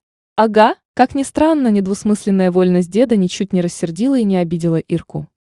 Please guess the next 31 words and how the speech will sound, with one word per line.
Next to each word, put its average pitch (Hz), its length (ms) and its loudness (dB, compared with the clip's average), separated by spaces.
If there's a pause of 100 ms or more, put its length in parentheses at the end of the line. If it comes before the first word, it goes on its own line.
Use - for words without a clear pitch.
(240)
Наоборот, 226 480 2
подкрепленное 247 720 -4
действием, 196 680 -6
искреннее 214 480 -4
одобрение 196 560 -2
показалось 226 580 -2
ей 208 200 -4
естественным 302 720 -6
и 233 80 -6
даже 277 280 0
неожиданно 247 580 -4
приятным. 165 680 -8 (360)
«Ты 233 120 2
на 240 120 0
ближнее 349 440 0
ступай», 170 560 -4 (360)
напутствовал 302 720 0
ее 277 300 0
дед. 180 360 -4 (360)
«От 214 160 2
дальнего 302 320 2
уж 311 180 0
больно 311 300 0
долго 233 320 -2
назад 220 340 -4
шагать. 170 640 -8 (380)
Гроза, 208 420 0
чую, 214 320 0
где-то 180 300 -2
рядом 165 300 -2
ходит. - 500 -10